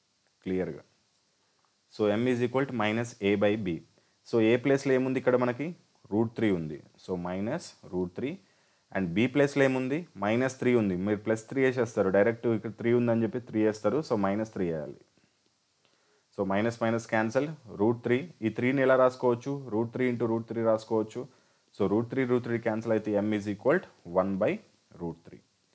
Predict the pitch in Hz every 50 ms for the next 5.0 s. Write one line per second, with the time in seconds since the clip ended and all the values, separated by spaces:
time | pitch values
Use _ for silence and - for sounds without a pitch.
0 | _ _ _ _ _ _ _ _ _ _ - - 110 104 104 110 123 135 143 143
1 | 147 143 - 147 139 127 117 117 117 120 123 127 123 120 117 107 - - 95 90
2 | 82 78 - 85 76 73 - - - 113 123 123 - 151 139 135 131 117 113 123
3 | 135 135 - 131 127 127 135 139 147 147 135 147 143 139 135 127 131 135 123 135
4 | 131 117 120 120 127 131 131 127 127 123 - - 123 120 120 120 120 120 120 131